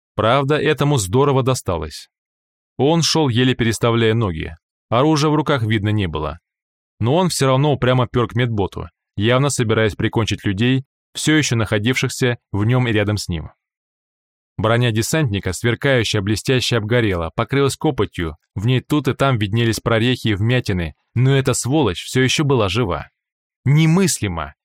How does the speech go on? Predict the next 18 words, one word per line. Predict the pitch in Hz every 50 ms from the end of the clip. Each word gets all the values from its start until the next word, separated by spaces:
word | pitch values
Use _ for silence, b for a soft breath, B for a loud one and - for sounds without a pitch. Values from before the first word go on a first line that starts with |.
| _ _ _ _ _ -
Как | - 196 214 -
он | - 147 135
умудрился | 131 127 135 139 123 147 190 185 - - 123
выжить | 117 165 190 139 120 -
после | - 156 - - - 180
взрыва? | 165 147 160 170 185 156 104 85 85 76 - _ _ _ _ _ _ _ _ _ _ _ _ _ _ _ _ _ _ _ _ _
Тапок | - 110 107 107 - 101 -
поднялся, | - 113 110 107 101 90 78 - - - 69 67 - _ _ _ _ _ _ -
выхватил | 101 107 123 117 - 117 113 - 123 110
свой | - - 117 107
пистолет | - 117 - - 117 113 110 98 _ -
и, | 117
тщательно | - - - 131 123 107 110 107 104 101
прицелившись, | - 107 104 - - 143 107 - - - - - - - _ _ _ _ _ _ -
выстрелил | - 98 123 131 - - 113 117 120 117 113
раз, | 107 104 120 127 123 95
другой, | 101 104 113 107 95 110 107 101
третий. | - 107 107 95 85 - - 71 67